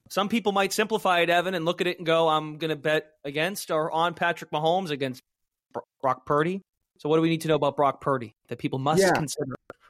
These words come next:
Speaker 2: I mean, the three things, and I, I'll start with number one, uh, best yards per attempt for any quarterback in the N F L this year against the blitz. So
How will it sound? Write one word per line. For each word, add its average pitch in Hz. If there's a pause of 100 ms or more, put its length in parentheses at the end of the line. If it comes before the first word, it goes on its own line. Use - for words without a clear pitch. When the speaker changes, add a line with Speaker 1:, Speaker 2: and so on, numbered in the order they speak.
(540)
Speaker 2:
I 151
mean, 151 (220)
the 151
three 208
things, 165
and 143
I, 131 (220)
I'll 143
start 165
with 143
number 139
one, 117
uh, 120 (160)
best 175
yards 156
per 151
attempt 135 (180)
for -
any 143
quarterback 131
in 127
the 123
N 120
F 123
L 117
this 117
year 113
against 113
the 107
blitz. - (480)
So 123